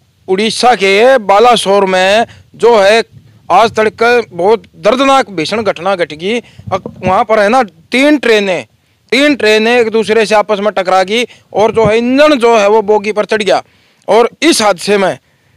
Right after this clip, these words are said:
इस हादसे में एक हजार व्यक्तियों से ज़्यादा घायल हो गए और दो सौ सैंतीस की फिलहाल जो हमारे पास रिपोर्ट आ रही है, लाइव रिपोर्ट जो हमारे पास आई है वो है दो सौ सैंतीस बंदों की। दो सौ सैंतीस जो है वो म-, मौत के घाट उतर गए हैं,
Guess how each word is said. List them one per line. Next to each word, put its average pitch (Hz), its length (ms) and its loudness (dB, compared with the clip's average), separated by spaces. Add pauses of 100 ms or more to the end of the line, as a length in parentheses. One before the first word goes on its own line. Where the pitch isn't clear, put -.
(480)
इस 294 240 2
हादसे 202 400 2
में 202 320 0 (160)
एक 262 220 4
हजार 202 280 2
व्यक्तियों 202 380 -2
से 190 160 -2
ज़्यादा 190 500 0 (360)
घायल 139 340 2
हो 196 100 4
गए 208 240 0 (340)
और 226 240 2 (200)
दो 233 220 2
सौ 277 240 0
सैंतीस 196 440 -2
की 165 200 -6 (300)
फिलहाल 254 320 4
जो 240 140 4
हमारे 202 260 2
पास 208 240 -2
रिपोर्ट 202 320 -2
आ 202 80 0
रही 196 120 0
है, 214 180 0
लाइव 196 200 2
रिपोर्ट 196 320 -2
जो 190 140 0
हमारे 165 300 0
पास 175 220 -2
आई 175 160 0
है 185 220 0 (460)
वो 208 240 2
है 196 160 2
दो 220 160 0
सौ 240 160 2
सैंतीस 226 540 0
बंदों 208 300 -2
की। 156 180 -10 (380)
दो 226 120 2
सौ 247 160 2
सैंतीस 208 480 -2
जो 208 160 0
है 190 80 4
वो 214 140 2
म-, 190 420 -4 (100)
मौत 196 280 0
के 226 160 -2
घाट 165 200 0
उतर 175 180 -6
गए 180 160 -4
हैं, 202 140 0